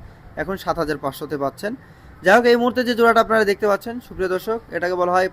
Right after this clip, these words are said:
পার্লে কোনোর পাখি। মাশাআল্লাহ, বডি ফিটনেস, কালার,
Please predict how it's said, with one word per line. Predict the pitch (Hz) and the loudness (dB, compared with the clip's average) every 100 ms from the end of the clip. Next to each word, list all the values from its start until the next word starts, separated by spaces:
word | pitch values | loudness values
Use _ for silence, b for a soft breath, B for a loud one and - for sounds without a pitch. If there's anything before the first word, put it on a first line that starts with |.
| - - | -4 2
পার্লে | 180 180 185 185 | 2 2 0 -2
কোনোর | 180 160 160 | -4 -8 -6
পাখি। | 156 226 294 - - | -8 -8 -14 -16 -10
মাশাআল্লাহ, | 151 147 147 156 143 147 220 B B B B - | -4 -2 -4 -6 -4 -4 -6 B B B B -6
বডি | 170 202 214 | -2 -2 -2
ফিটনেস, | 226 226 240 240 - | -6 -4 -4 -6 -4
কালার, | 170 165 170 175 | 2 4 6 6